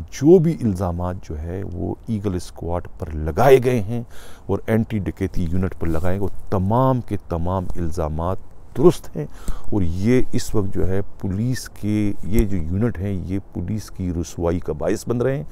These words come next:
और ये एक तरीके से पुलिस की ज़ेर, ज़ेर सरपरस्ती जो है ये जराइम करवा रहे हैं, स्मगलिंग करवा रहे हैं। इस रिपोर्ट की नतीजे में जो है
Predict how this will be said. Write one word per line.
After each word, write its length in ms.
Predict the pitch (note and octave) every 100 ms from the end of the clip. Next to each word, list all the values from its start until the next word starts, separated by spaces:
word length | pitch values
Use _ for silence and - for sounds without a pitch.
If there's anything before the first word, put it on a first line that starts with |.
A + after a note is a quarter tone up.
| - - - -
और 160 | G#2
ये 280 | F#2 F#2+ C3+
एक 180 | - B2+ -
तरीके 280 | G#2 G2 G#2
से 260 | - A#2 - - -
पुलिस 400 | B2+ D#3+ G3 -
की 120 | B2
ज़ेर, 300 | G2 G2 G2 - -
ज़ेर 160 | G2 F2+
सरपरस्ती 720 | - F#2 - F#2+ G2 - F#2+
जो 160 | E2
है 180 | E2 F2
ये 180 | F#2+ F2 E2 -
जराइम 380 | E2 E2+ F2+ F2+ - - - -
करवा 380 | E2+ D#2 E2 F2+
रहे 160 | E2+
हैं, 80 | E2+
स्मगलिंग 460 | - - G#2 G2 E2+
करवा 280 | - -
रहे 140 | - -
हैं। 500 | - - - - -
इस 180 | - -
रिपोर्ट 380 | A#2 C#3+ D#3+ C#3+
की 180 | - B2+
नतीजे 420 | G2+ B2 A2 A#2
में 160 | G#2
जो 120 | F#2 F2
है 240 | D#2+ F#2+